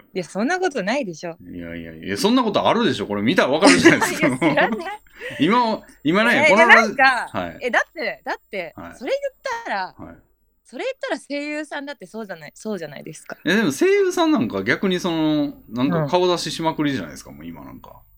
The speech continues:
Speaker 1: いや、だから、
Speaker 2: はい。
Speaker 1: え、でもファンは、女性ファンは多いわけじゃないですか。
Speaker 2: うーん。
Speaker 1: 多分それは普段からその二次元のキャラクターを見てるから、なんか、
Speaker 2: うん。
Speaker 1: なんていうの？その、
Speaker 2: うん。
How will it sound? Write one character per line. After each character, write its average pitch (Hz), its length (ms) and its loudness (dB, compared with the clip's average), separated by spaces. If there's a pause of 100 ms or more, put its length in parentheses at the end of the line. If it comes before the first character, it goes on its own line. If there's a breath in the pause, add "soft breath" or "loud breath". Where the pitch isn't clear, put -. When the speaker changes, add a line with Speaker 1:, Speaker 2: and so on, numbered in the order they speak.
(280)
Speaker 1:
い 208 60 10
や、 226 160 12
だ 240 120 10
か 277 160 4
ら、 196 120 0
Speaker 2:
は 180 400 -2
い。 - 40 -20 (1200)
Speaker 1:
え、 240 60 -12
で 453 100 -2
も 311 100 -8
フ - 80 -16
ァ 392 220 -4
ン 202 40 -10
は、 208 360 -6
女 202 100 -8
性 320 240 -2
フ 349 80 -8
ァ 330 60 -4
ン - 20 -2
は 151 100 -8
多 208 120 -8
い 254 60 -8
わ 190 100 -8
け 151 100 -20
じ 151 80 -20
ゃ - 20 -18
な 143 120 -20
い 139 40 -20
で 143 80 -16
す - 140 -20
か。 135 180 -8 (560 loud breath)
Speaker 2:
う 92 40 -12
ー - 20 -12
ん。 - 800 -14
Speaker 1:
多 269 80 6
分 233 80 6
そ 285 160 2
れ 330 100 6
は 359 140 6
普 339 120 -6
段 294 200 -4
か 170 80 -10
ら 147 80 -10
そ 190 140 -20
の 190 80 -12
二 190 160 -10
次 240 120 -12
元 247 160 -6
の 165 60 -14
キ 180 120 -16
ャ - 20 -4
ラ 208 100 -2
ク - 100 -20
タ 247 140 0
ー 240 40 -2
を 233 40 -6
見 277 100 -10
て 269 120 -8
る 240 100 -10
か 262 100 -6
ら、 277 160 0
な 247 100 -8
ん 247 60 -8
か、 135 180 -10 (220)
Speaker 2:
う - 40 -8
ん。 - 20 -2
Speaker 1:
な 294 80 0
ん 247 80 -8
て 202 80 -8
い 165 40 -6
う 143 40 -10
の？ 151 180 -18
そ - 160 -8
の、 339 240 -4 (1600)
Speaker 2:
う 92 60 -10
ん。 80 200 -14